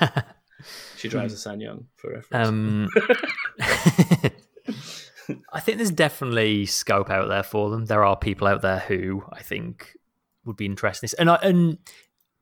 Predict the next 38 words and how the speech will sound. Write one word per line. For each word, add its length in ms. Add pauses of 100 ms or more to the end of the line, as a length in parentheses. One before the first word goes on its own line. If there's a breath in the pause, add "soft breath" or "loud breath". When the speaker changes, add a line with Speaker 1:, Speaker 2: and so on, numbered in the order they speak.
(120)
Speaker 2:
again, 280
it's 180
worth 480
reiterating 800
that 240 (200)
this 220
isn't 280
Williams 360
are 160
for 280
sale 280
and 120
they're 80
going 300
away. 400
Like, 240 (560 loud breath)
a 80
very 260
real 200
possibility 580
is 140
that 160
someone 460
will 120
come 280
in 140
and 240
just 280
invest 540
a 60
lot 220
of 80
money 500
to 100
help 360
them 300 (600)
keep 260
going. 380